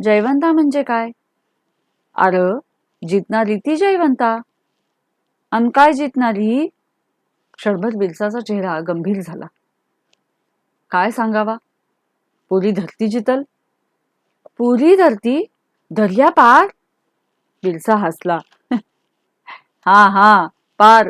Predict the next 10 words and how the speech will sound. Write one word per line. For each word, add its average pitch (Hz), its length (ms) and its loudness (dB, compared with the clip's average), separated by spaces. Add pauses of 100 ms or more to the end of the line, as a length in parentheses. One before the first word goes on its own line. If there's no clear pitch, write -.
(140)
दर्या 202 260 4
पार." 208 400 4 (920)
"बापू, 269 640 0 (520)
दर्या 226 280 2
कित्याक 320 340 -2
बडा?" 240 380 -2 (1200)
"खून 208 240 -2
देखला, 214 400 2 (640)
पण 220 140 0
सांगत्यात 208 540 2